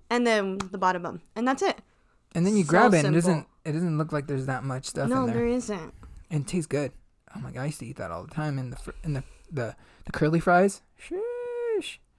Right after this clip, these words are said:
Speaker 1: The cur-, oh my God, when they come out of that basket.
Speaker 2: Just wanna grab one right quick.
Speaker 1: <laughs>
Speaker 2: Just, just gotta test it out, you know, you gotta, you gotta save it for the customers, you know, you gotta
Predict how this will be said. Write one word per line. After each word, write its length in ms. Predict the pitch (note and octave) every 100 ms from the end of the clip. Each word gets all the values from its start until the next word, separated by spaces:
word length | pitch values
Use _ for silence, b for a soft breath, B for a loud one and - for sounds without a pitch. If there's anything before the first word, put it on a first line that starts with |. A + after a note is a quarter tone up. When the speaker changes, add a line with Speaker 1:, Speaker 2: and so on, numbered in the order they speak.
| _ -
Speaker 1:
The 100 | G3
cur-, 220 | G#3 - -
oh 200 | G3+ G3+
my 160 | G3 F#3
God, 280 | F#3 G3
when 140 | G3+ G3
they 160 | G3+
come 320 | G3 - G3+ F#3+
out 140 | F#3
of 80 | F#3+
that 220 | G3 E3+
basket. 600 | D#3+ D#3 F#3 - B3 B3 B B B B B B - -
Speaker 2:
Just 140 | - -
wanna 160 | C#3
grab 260 | A#2+ A#2+ B2+
one 120 | D3
right 160 | C#3+ C#3+
quick. 280 | E3+ E3+ E3+ B B F#4
Speaker 1:
<laughs> 240 | C4+ -
Speaker 2:
Just, 680 | D#4+ - D#5+ D5 A#4 - -
just 240 | F#3 C#5
gotta 160 | F#3 D3
test 260 | - F3+ -
it 100 | D#3+
out, 300 | F#3 F#3+ C#3+
you 80 |
know, 80 | D3+
you 80 | E3
gotta, 240 | E3+ D3+ C3+ -
you 80 | C4 D#3
gotta 200 | D3+ C#3+
save 260 | - D#3+
it 60 | D3+
for 100 | -
the 80 | D3
customers, 480 | F#3 - D#3+ C#3+ C3+
you 80 |
know, 60 | D3
you 100 | D3
gotta 220 | C#3+ B2